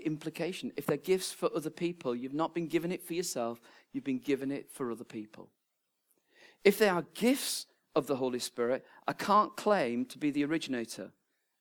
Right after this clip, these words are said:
Whatever you might be able to do, or the, however you see it,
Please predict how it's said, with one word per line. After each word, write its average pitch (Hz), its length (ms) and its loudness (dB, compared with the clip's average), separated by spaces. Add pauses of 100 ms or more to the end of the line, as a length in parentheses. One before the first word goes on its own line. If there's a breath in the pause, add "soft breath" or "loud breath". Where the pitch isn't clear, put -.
(360)
Whatever 196 640 6 (240 loud breath)
you 170 200 2
might 190 320 4
be 175 180 -2 (100)
able 180 340 4
to 151 80 2
do, 190 480 8 (260 loud breath)
or 135 120 2
the, 139 240 4
however 170 440 4
you 196 180 0
see 175 300 2
it, 190 200 0